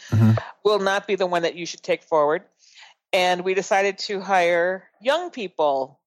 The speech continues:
Speaker 2: uh, people who right out of college, which I had done in my past, but I had not done in this company. So we did, and I was terrible at it. And I had been known before for recruiting and retaining people,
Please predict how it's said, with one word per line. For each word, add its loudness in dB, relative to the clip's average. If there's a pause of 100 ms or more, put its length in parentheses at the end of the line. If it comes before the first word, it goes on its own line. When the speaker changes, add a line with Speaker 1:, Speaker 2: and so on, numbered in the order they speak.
(160)
Speaker 2:
uh, 0
people -8
who -6
right 2
out 2
of -4
college, -2 (360)
which -2
I 4
had 0
done 0
in -4
my 0
past, 0
but -8
I -8
had -4
not -8
done -14
in -12
this -18
company. -10 (420)
So 0
we -8
did, 0 (220)
and 0 (380)
I -8
was -4
terrible 0
at 2
it. -8 (200)
And 0
I 0
had 0
been -6
known 0
before 0
for -4
recruiting -2 (380)
and 0 (200)
retaining -2
people, 0